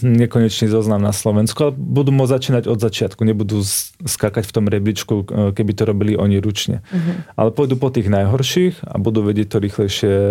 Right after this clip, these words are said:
Speaker 1: zhodnotiť. A to isté platí pre iné oblasti A I, hej, že proste aj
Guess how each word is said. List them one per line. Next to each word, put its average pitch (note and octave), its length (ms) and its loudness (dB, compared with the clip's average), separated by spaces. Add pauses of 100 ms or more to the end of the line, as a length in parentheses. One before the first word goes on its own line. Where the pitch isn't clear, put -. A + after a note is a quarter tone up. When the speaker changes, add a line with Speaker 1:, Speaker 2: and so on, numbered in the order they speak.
(540)
Speaker 1:
zhodnotiť. G2 460 -2
A A2 80 2
to B2+ 100 0
isté C3 200 -2
platí A#2 300 -2
pre A#2 180 0
iné A2+ 220 2
oblasti G2+ 480 -2
A - 100 -6
I, G2 100 2 (140)
hej, A#2 120 0
že B2 80 -2
proste - 280 -4
aj G#2+ 120 4